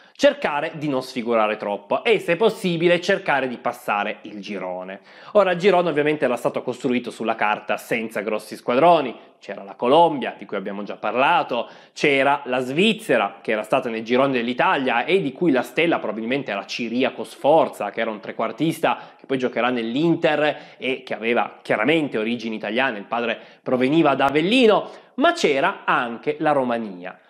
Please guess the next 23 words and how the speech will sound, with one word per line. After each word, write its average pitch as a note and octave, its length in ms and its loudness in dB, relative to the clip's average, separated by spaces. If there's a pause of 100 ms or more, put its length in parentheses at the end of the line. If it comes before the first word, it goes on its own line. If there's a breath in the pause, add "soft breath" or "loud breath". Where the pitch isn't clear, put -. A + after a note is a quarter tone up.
(220 soft breath)
Ora, G3 420 4
non C#4+ 240 6
solo C#4+ 340 6
la C3 140 2
Bulgaria C3 800 2
in A#2 120 -10
quegli B2 240 2
anni, A#2 360 0
insomma, F#2+ 280 -18
sono A#2 180 -6
vicini, E3+ 800 4
aveva D3+ 540 2
uno D3 180 2
squadrone, C3 640 2
una C#3+ 180 0
generazione C3+ 580 -2
d'oro, B2 520 2
ma G3 220 0
ce A#3 160 2
l'aveva C#4+ 560 0
anche F#3+ 640 -2
la G#3 140 2
Romania, F#3 580 2